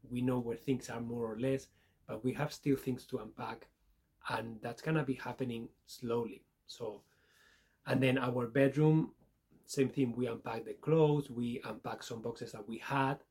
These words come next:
Samantha had way more boxes than she remembered, and she was feeling anxiety about that because it's like, "I can't remember packing so much stuff, and I don't know why I kept so much stuff." And then she's confronting all of this.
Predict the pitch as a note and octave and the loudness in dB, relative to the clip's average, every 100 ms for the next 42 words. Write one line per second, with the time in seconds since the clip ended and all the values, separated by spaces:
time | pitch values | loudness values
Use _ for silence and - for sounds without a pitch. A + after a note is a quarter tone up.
0 | _ - A#2+ A#2+ B2+ - A#2 B2+ G#2+ A2+ | _ -12 -6 -2 -2 -4 -6 -6 -6 -2
1 | B2+ C#3+ C3+ C3 B2+ C#3+ A#2+ A#2 - C3+ | 2 2 2 0 -4 -6 -10 -10 -4 -4
2 | A#2+ A2 A#2+ B2+ C3 F3+ - _ _ _ | -4 -4 -4 0 0 -2 -8 _ _ _
3 | _ _ - C3 - C3 C3+ - D3 C#3+ | _ _ -4 -2 2 2 2 0 2 4
4 | B2 A#2 - A#2+ C#3 - A#2 G#2+ G#2 - | 4 -2 -6 -2 0 0 -4 -8 -10 -12
5 | - - A#2 A#2 A2+ - A2+ - - C#3 | -14 -10 -8 -8 -8 -8 -8 -8 -6 -2
6 | C#3+ C3 B2+ C3 A#2 A2 _ _ _ _ | 2 2 2 0 -2 -10 _ _ _ _
7 | _ _ _ - - D3+ C3+ A2+ C3+ A#2+ | _ _ _ -6 0 0 -2 -4 -2 -2
8 | - - D3+ C3 - A#2 A#2+ C3+ C3 A#2+ | -6 -6 -2 -4 -6 -8 -4 0 0 -2
9 | B2+ B2 - C3 - B2 G#2+ - - D3+ | -4 -6 -6 -8 -8 -12 -12 -14 -10 -8
10 | B2 - - A#2+ A#2 - C#3 - C#3+ - | -8 -10 -6 -6 -4 -2 -2 0 -2 0
11 | C3 D#3 C#3 - A#2 A2+ G#2 C3 C3+ - | 0 2 0 -2 -4 -4 -2 -2 -2 -4